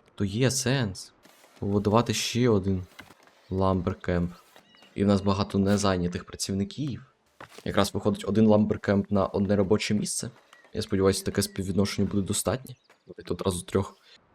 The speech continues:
Поки деревини в нас вистачає, потім можна буде побудувати.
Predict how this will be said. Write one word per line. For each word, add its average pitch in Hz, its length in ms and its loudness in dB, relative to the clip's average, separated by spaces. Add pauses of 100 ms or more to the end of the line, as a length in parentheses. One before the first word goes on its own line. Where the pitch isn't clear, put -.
(200)
Поки 127 200 2
деревини 110 340 4
в - 20 4
нас 117 180 0
вистачає, 127 600 0
потім 107 240 -2
можна 107 240 0
буде 110 180 0
побудувати. 104 680 0